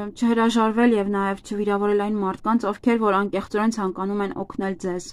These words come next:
Կանայք այսօր պետք է ավելի շատ տրամադրեն իրենց անձնական զգացմունքներին, ը, այդ հարցերը լուծելու համար ավելի շատ։ Աշխատեք ձեր ներքին եսի հետ, դա թույլ չի տալիս, ը, շատ մարդկանց ձեզ հետ շփվել։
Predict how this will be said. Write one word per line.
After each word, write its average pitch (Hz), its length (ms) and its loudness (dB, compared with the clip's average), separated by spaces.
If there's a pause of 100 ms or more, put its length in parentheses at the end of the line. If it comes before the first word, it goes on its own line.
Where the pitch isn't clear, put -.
(1500)
Կանայք 294 380 8
այսօր 254 300 2
պետք 240 180 -4
է 262 80 4
ավելի 240 300 2
շատ 240 260 -2
տրամադրեն 220 400 2
իրենց 226 300 0
անձնական 214 580 2
զգացմունքներին, 202 800 -2
ը, 175 220 -8 (960)
այդ 214 220 -2
հարցերը 220 360 2
լուծելու 175 400 -2
համար 175 340 -4
ավելի - 300 -8
շատ։ - 260 -18 (840)
Աշխատեք 262 580 4
ձեր 208 360 2
ներքին 233 580 4 (160)
եսի 202 540 2
հետ, 202 320 -4 (180)
դա 220 240 -4
թույլ 240 240 2
չի - 180 -2
տալիս, 175 460 -2
ը, 175 160 -10
շատ 180 260 -8
մարդկանց 208 560 -2
ձեզ 190 240 -6
հետ 196 240 -8
շփվել։ 196 460 -14